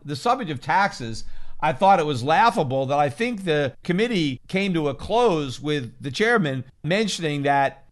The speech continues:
once they pass or the Democrats get this new bill passed that includes these tax increases, that for the first time in history, corporations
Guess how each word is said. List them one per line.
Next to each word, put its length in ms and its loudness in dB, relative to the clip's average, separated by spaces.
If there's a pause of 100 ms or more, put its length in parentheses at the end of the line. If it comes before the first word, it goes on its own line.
(180)
once 360 2
they 160 2
pass 540 0
or 80 0
the 100 -2
Democrats 640 2
get 320 0
this 240 -6
new 440 2 (100)
bill 220 2
passed 600 0 (260)
that 400 0
includes 760 -2
these 220 -6
tax 360 -2
increases, 760 -8 (380)
that 300 0
for 80 -4
the 140 -2
first 420 0
time 320 0
in 140 -4
history, 760 -4 (140)
corporations 1040 0